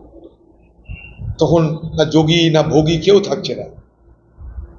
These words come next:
আমি একটু এক গেলাম, ওখান থেকে এখানে আসছে, তারা কান্নাকাটি করছে, তারা কোনো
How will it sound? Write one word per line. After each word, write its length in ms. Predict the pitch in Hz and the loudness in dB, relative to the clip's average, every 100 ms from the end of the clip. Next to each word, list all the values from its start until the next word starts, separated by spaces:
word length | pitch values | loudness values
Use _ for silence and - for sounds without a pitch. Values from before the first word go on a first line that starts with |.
| _ - - - - - - - | _ -20 -16 -6 -6 -6 -12 -2
আমি 160 | 233 254 | 2 2
একটু 260 | - 277 | 2 4
এক 180 | 262 170 | 4 2
গেলাম, 220 | 175 127 | -2 -2
ওখান 240 | 151 180 202 | 0 0 0
থেকে 140 | 233 | -4
এখানে 180 | 214 185 | -2 -6
আসছে, 420 | 135 - - - - _ _ _ - | -8 -12 -20 -20 -20 _ _ _ 0
তারা 160 | 196 180 | 2 4
কান্নাকাটি 480 | 165 180 180 175 | 2 0 2 2
করছে, 520 | 160 156 160 151 135 - - - - - - - - - - - 160 160 - - - | 0 -2 -4 -6 -6 -12 -16 -18 -20 -20 -18 -16 -18 -20 -20 -14 -6 -6 -4 -8 -2
তারা 140 | 202 196 | 0 2
কোনো 360 | 226 220 220 | 4 2 0